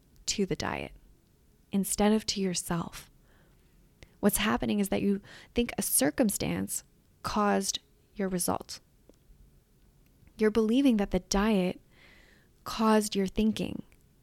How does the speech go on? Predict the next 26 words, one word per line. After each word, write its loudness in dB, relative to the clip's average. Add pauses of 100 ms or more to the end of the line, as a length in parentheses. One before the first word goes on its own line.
and -4
your -2
feelings 0
and -2
your -2
experience, -2 (1120)
when 4
in 4
fact -2 (100)
you 6
created -2 (400)
your -2
experience -6 (800)
with -2
your 0
thinking. -6 (2250)
Really, 10
what's 2
important 0
to 2
understand 2
is 0
that -2
a -2
diet -2 (380)
is -2